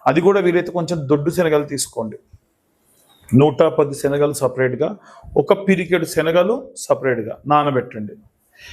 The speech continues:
ఈ నూట పది శనగలు కూడా ఒక సూదిలోకి ఎర్ర-,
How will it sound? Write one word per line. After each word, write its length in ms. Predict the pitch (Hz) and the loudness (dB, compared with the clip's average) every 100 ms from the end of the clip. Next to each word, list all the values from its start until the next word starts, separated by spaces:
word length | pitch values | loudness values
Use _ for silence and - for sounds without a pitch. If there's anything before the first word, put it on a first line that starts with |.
| - - | -14 2
ఈ 100 | 165 | 4
నూట 320 | 160 160 170 | 4 2 4
పది 360 | 202 202 190 165 | 4 4 0 0
శనగలు 420 | 175 160 160 160 | -2 0 2 0
కూడా 460 | 139 143 160 240 269 - 135 | 0 0 0 -2 -4 -12 -10
ఒక 320 | 135 143 131 _ | -2 -2 -2 _
సూదిలోకి 920 | - 160 170 180 180 170 165 196 226 190 | -6 0 0 2 4 2 2 -4 -4 2
ఎర్ర-, 280 | 147 143 | 2 0